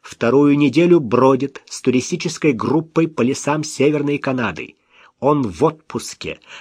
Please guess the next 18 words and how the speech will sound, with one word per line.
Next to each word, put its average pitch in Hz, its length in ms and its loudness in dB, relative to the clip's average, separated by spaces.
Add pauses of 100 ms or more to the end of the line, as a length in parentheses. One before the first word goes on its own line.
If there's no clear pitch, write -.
на 117 120 -4
Чёрном 151 540 0
море 147 420 2
не 143 300 0
был 156 180 0
уже 143 220 0
год, 120 560 0 (320)
и 135 80 -2
со - 140 -6
Станиславом 143 680 -2
Снергом 131 560 -2
знаком 120 460 -2
только 180 500 0
по 151 180 -6
фильмам 147 460 -2
последнего. - 720 -6 (800)
Между 147 540 -2
собой 113 640 0